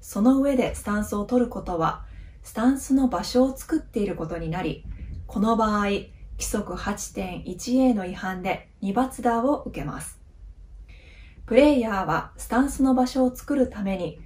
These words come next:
ルースインペディメントや動かせる障害物を所定の位置に置くことは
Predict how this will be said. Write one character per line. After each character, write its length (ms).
ル 180
ー 20
ス 200
イ 80
ン 60
ペ 120
デ 120
ィ 20
メ 140
ン 80
ト 100
や 300
動 200
か 140
せ 100
る 120
障 300
害 200
物 320
を 240
所 180
定 200
の 220
位 100
置 180
に 300
置 180
く 40
こ 140
と 140
は 180